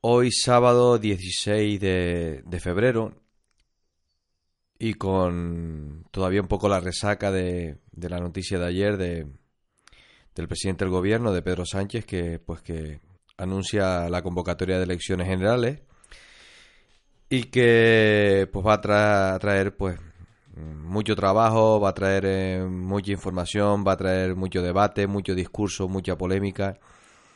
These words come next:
va a traer... Eh, mucha vida política nuevamente a,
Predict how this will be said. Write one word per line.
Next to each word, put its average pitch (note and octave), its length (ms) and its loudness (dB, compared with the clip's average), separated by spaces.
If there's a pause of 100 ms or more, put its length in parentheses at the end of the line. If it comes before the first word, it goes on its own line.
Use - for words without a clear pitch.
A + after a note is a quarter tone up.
(500)
va G#2+ 60 6
a A2 60 2
traer... A2 440 6
Eh, G2 560 2 (460)
mucha A2+ 480 2
vida G#2+ 320 4
política F#2 1000 -2
nuevamente F#2 760 -4
a, D#2 300 -10